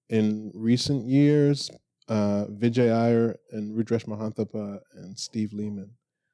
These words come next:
uh, in particular, those three guys. Uh, because I feel like they've taken that music, the music of Steve Coleman, the music of Dap Theory, and they've added, like,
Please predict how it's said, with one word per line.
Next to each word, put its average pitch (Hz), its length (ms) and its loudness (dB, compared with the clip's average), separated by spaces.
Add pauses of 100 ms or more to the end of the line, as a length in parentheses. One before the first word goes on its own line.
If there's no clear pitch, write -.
(340)
uh, 92 220 -6
in 98 100 -12
particular, - 440 -8
those 104 220 -4
three 104 180 -6
guys. 90 540 -6 (880)
Uh, 98 380 -2 (140)
because 131 240 2
I 143 80 4
feel 147 220 2
like 139 160 2
they've 139 220 2
taken 131 520 0 (380)
that 113 360 -2
music, 127 540 2
the 123 80 -2
music 120 280 0
of 117 100 -6
Steve 120 260 0
Coleman, 117 380 -4
the 113 60 -10
music 110 280 -14
of 104 100 -14
Dap 104 280 -6
Theory, 104 440 -12
and 107 260 -14
they've 110 260 -2 (100)
added, 104 480 -4
like, 101 160 -20